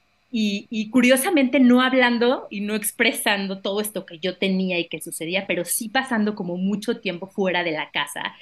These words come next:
y con amigas que, que compartía como mucho tiempo, ¿no? Después, a los,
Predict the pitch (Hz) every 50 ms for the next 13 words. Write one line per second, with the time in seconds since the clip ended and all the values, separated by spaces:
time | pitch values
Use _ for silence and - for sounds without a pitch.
0 | - - - - _ _ _ - 190 190 - 175 165 165 175 196 214 214 214 214
1 | 214 214 214 214 - 190 165 165 160 156 156 156 160 - _ - 170 156 156 156
2 | 151 151 156 - _ 175 170 165 - 175 170 - - 202 190 190 196 190 170 165
3 | 170 180 175 - - 190 - 254 240 180 - - - _ 156 175 247 359 - _
4 | _ _ _ _ _ _ _ _ _ _ _ - - 254 262 254 - - _ -
5 | 208 190 190 185 180 175 - - - -